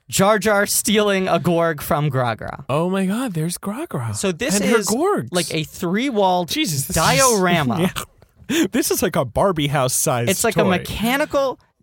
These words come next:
Speaker 1: diorama
Speaker 2: <laughs>
Speaker 1: in which the Pez's, which are stored in the back of the base, hidden behind a Gorg, are mechanically, when you push a button, it's not just the simple spring mechanism.
Speaker 2: Of the head, yeah.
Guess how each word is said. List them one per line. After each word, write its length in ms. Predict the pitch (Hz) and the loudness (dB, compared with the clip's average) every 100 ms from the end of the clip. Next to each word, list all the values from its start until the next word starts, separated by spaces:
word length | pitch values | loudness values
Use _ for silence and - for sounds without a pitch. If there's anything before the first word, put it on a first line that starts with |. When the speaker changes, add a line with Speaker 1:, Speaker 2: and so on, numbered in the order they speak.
| 139 | -4
Speaker 1:
diorama 1000 | 175 208 294 277 214 147 127 117 110 135 _ _ _ | 0 0 2 0 2 2 0 -2 -4 -8 _ _ _
Speaker 2:
<laughs> 340 | _ _ _ - | _ _ _ -4
Speaker 1:
in 160 | 180 175 | -2 -2
which 280 | 180 - - | -4 -8 -10
the 200 | 151 175 | -6 -6
Pez's, 880 | - 220 254 196 143 139 156 - _ _ | -6 -2 0 0 -2 -4 -6 -10 _ _
which 160 | 170 165 | -6 -2
are 100 | 175 | -4
stored 420 | - - 214 208 | -4 -4 -2 -2
in 160 | 190 170 | -4 -4
the 100 | 160 | -4
back 420 | 143 180 185 285 | -2 -2 -2 -4
of 160 | 277 214 | -6 -4
the 80 | 208 | -4
base, 640 | 143 143 117 - - - _ _ _ | -2 -4 -4 -4 -4 -6 _ _ _
hidden 380 | - 226 277 247 | -4 -4 -2 -2
behind 400 | 226 240 233 202 | -2 -2 -2 -2
a 80 | |
Gorg, 600 | 156 147 156 120 113 131 - _ _ - - - - - - 196 - 185 - - _ 220 _ _ _ | -4 -2 -2 -2 -4 -8 -14 _ _ -20 -20 -20 -20 -20 -20 -20 -20 -20 -20 -20 _ _ _ _ _
are 120 | 185 185 | -2 0
mechanically, 800 | 180 - - 285 302 - 170 135 | 0 -2 -2 0 0 0 -2 0
when 100 | 143 | -2
you 100 | 143 | -2
push 240 | 254 247 | -2 -2
a 60 | 214 | -2
button, 260 | 185 - | -2 -4
it's 160 | 127 - | -6 -4
not 100 | 294 | -4
just 140 | 262 | -4
the 80 | 233 | -4
simple 440 | - - 233 214 | -2 -2 -2 -2
spring 300 | 196 - 214 | -2 -2 -2
mechanism. 760 | 196 175 151 131 117 123 113 120 | -2 -2 -4 -4 -4 -6 -8 -8
Speaker 2:
Of 160 | 139 123 | -10 -8
the 120 | 117 | -10
head, 240 | 113 104 113 | -10 -12 -14
yeah. 200 | 107 | -18